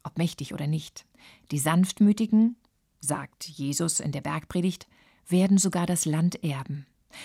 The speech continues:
Aber die Sanftmütigen, die scheinen im Moment nicht das beste Image zu haben. Die Sanftmut steht im Verdacht, wohl doch nicht so wirksam zu sein. Aber ich bleibe dabei, keine Zunge sollte der Gewalt das Wort reden.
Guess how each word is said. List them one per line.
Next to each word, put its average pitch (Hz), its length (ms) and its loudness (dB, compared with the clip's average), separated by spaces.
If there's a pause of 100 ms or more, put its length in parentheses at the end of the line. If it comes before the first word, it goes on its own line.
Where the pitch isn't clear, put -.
(140)
Aber 156 180 -2
die 165 80 2
Sanftmütigen, 156 720 2
die 170 100 0
scheinen 208 440 6
im 175 140 2
Moment 165 420 2
nicht 160 180 -4
das 151 160 -6
beste - 360 -6
Image 139 380 -6
zu 147 180 -4
haben. 143 360 -2 (460)
Die 139 60 -4
Sanftmut 185 640 4 (120)
steht - 260 -4
im 151 100 -2
Verdacht, 160 540 -4 (160)
wohl 185 180 4
doch 170 300 -4
nicht 139 220 -6
so 139 160 -4
wirksam 139 460 -4
zu - 120 -6
sein. 143 360 -8 (640)
Aber 254 300 -2 (120)
ich - 140 -4
bleibe 135 280 -4
dabei, 143 440 -8 (400)
keine 208 480 4
Zunge 160 480 2
sollte 151 320 0
der 156 140 -2
Gewalt 139 520 -4
das 143 220 -8
Wort 143 260 -8
reden. 151 400 -4